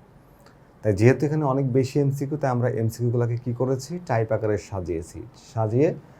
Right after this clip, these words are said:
আজকে আমরা সেই টাইপের বারো নম্বর টাইপটা সলভ করব। বারো নম্বর টাইপের মধ্যে আমাদের জন্য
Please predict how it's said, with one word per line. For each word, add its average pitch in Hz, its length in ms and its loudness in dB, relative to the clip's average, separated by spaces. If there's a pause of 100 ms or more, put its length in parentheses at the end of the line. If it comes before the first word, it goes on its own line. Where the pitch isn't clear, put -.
(180)
আজকে 120 260 2
আমরা 123 180 4
সেই 117 180 2
টাইপের 110 340 0
বারো 101 220 -2
নম্বর 92 260 -6
টাইপটা 92 260 -6
সলভ 85 220 -8 (100)
করব। - 140 -8 (520)
বারো 117 140 4
নম্বর 131 180 2
টাইপের 127 280 4
মধ্যে 135 180 4
আমাদের 123 260 4
জন্য 127 160 2